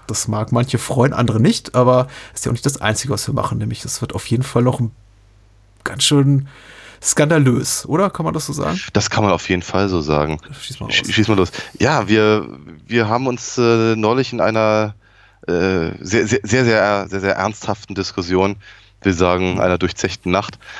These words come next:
Speaker 1: Zwischen
Speaker 2: ähm,
Speaker 1: dem sechsten und siebten Bier. Hm.
Speaker 2: <laughs> haben wir uns,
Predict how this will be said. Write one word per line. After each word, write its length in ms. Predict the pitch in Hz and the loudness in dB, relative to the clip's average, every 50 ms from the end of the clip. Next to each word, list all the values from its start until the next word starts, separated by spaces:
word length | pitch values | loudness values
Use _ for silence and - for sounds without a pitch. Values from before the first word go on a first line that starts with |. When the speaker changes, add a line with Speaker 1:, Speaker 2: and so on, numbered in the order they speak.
| - - - | -16 -4 0
Speaker 1:
Zwischen 220 | 117 120 117 117 | 0 2 2 2
Speaker 2:
ähm, 60 | 117 117 | 2 2
Speaker 1:
dem 60 | 117 | 2
sechsten 300 | 113 131 135 - - - | 2 0 -2 -2 -2 -2
und 100 | 127 120 | -2 -2
siebten 280 | - - - - 113 104 | -2 -6 -6 -6 -4 -2
Bier. 260 | 113 123 131 135 135 | 0 0 0 0 -2
Hm. 100 | 120 113 | 0 0
Speaker 2:
<laughs> 1900 | 117 107 101 - - 539 571 - - - - - - - - - - 143 - - 135 127 - - - - - - - - _ - - - 180 175 151 - | 0 0 0 -4 -8 -6 -6 -6 -6 -6 -8 -12 -16 -18 -8 -4 -4 -4 -2 -2 -4 -4 -2 -4 -6 -6 -6 -8 -18 -18 _ -12 -8 -6 -4 -4 -4 -2
haben 200 | 107 110 143 139 135 - | 0 0 0 0 -2 -2
wir 120 | - - - - | -4 -4 -4 -4
uns, 360 | - - - - - - - | -4 -4 -4 -4 -8 -10 -10